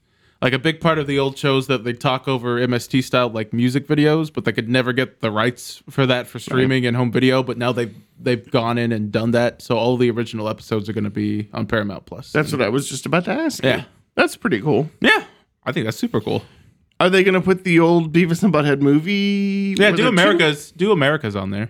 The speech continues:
Speaker 2: I thought there were two.
Speaker 1: There are now.
Speaker 2: There are now. <laughs> Okay. Yeah. I
Speaker 1: Do
Speaker 2: mean,
Speaker 1: America's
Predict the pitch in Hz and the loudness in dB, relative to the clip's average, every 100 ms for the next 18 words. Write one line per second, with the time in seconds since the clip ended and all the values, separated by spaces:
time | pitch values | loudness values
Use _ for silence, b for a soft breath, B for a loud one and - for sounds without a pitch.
0 | - 175 190 185 113 - - - 131 92 | -6 -4 -4 -2 -2 -4 -4 0 0 0
1 | - _ - 185 107 101 135 107 - 135 | -4 _ -2 0 2 0 -2 -2 0 2
2 | 123 117 117 151 - - - 180 - - | 2 0 -2 -2 -4 -6 -2 -2 -2 -12
3 | - - _ _ _ _ B B B B | -12 -20 _ _ _ _ B B B B
4 | B - - 65 - _ 170 165 156 175 | B -4 -4 -4 -10 _ 2 4 4 2
5 | 160 127 | 0 -8